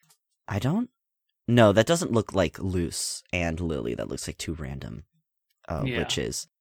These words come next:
Speaker 1: You have Philip carving sigils onto his arm, him eating some palisman, him wearing the mask, and then him in a mirror kind of looking over a bowl with the knife in it. I think there were some more, but those were, like, the major plot beat ones.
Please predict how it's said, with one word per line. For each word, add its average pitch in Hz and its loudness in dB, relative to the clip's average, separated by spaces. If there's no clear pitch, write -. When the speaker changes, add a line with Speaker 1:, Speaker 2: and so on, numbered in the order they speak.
Speaker 1:
You 107 6
have 98 8
Philip 117 4
carving 101 4
sigils 101 2
onto 90 -2
his 87 -4
arm, 143 8
him 101 2
eating 98 0
some 90 -4
palisman, 123 6
him 110 2
wearing 104 4
the 101 2
mask, 92 4
and 92 -2
then 90 0
him 92 0
in 104 4
a 95 4
mirror 98 4
kind 92 0
of 87 -2
looking 87 -2
over 80 0
a 78 -2
bowl 78 0
with - -4
the 65 -4
knife 76 -8
in 69 -10
it. - -12
I 110 4
think 165 0
there 190 8
were 151 8
some 120 4
more, 101 8
but 87 -2
those 110 4
were, 139 2
like, 117 2
the 95 0
major 85 0
plot - -4
beat 78 -8
ones. - -12